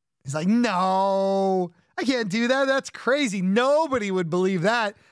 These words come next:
That's stupid." The guy's like, "No, do it. She'll say it. She's like Anchorman. She'll read whatever's on the teleprompter. Just do it. I dare you." <laughs> And sure enough, she said it <laughs> because of course she did. Of course she did, because she's a prostitute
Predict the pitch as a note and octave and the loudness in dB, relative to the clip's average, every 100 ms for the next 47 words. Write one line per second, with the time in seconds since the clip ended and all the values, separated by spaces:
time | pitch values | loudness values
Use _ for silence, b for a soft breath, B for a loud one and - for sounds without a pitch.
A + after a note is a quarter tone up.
0 | - B3+ B3+ - G3+ A#3+ A#3 E3 C#3 _ | -4 -4 -4 -6 0 0 0 -6 -10 _
1 | _ _ _ - D#3 F#3 D#3+ D3 G#3+ G#3+ | _ _ _ -6 -2 -2 -2 0 0 0
2 | B2 A3+ D#4 D3 _ _ _ _ - - | 0 2 2 -2 _ _ _ _ -10 -2
3 | D4+ - A#3+ D4+ F3+ - - _ _ _ | -2 -2 -2 -4 -6 -12 -20 _ _ _
4 | _ - D4 D4 G#3 C4 C4+ G#3+ F3+ E3 | _ -4 -2 -2 -4 -4 -2 0 0 -2
5 | B3+ C4+ C4+ B3 G3 A3+ - A3 A#3 B3+ | -2 -2 0 0 0 -2 -2 -2 0 -2
6 | E3+ G#3 G#3+ G#3+ G3 F#3+ G#3 A3 - F3+ | -2 0 0 0 -2 0 0 0 0 -2
7 | D3+ - C3+ - _ _ _ _ _ C4 | -2 -6 -10 -10 _ _ _ _ _ -4
8 | G#3+ A3+ C#4+ F3+ - _ _ F3+ E3+ G#3+ | -2 0 0 -2 -6 _ _ -4 0 0
9 | G#3+ F3+ C3+ - _ _ - A3 - E3 | 0 -2 -6 -12 _ _ -12 -8 -8 -10
10 | - _ _ _ _ B B B3 C#4 F#4 | -14 _ _ _ _ B B -2 -2 -2
11 | F#4 E4 D4+ C#4+ B3 - E4 D4+ E3+ - | -2 -2 -2 -4 -6 -4 -4 -4 -6 -10
12 | - G3+ G#3 A3 A3+ A3+ G#3+ G3+ C4+ G#3+ | -10 -10 -6 -2 -2 -2 -4 -2 -2 -4
13 | G#3+ G3 F#3 D3 C#3 _ _ _ _ - | -6 -2 -2 -2 -8 _ _ _ _ -2
14 | A#3+ A#3+ A3 G3+ F3 F3+ A3+ B3 A3+ - | 0 0 -2 -2 -2 -2 -2 -4 -4 -2
15 | A3+ C4+ C#4+ A#3 F3+ A#3+ A#3+ | 0 0 -2 -4 -2 -2 -2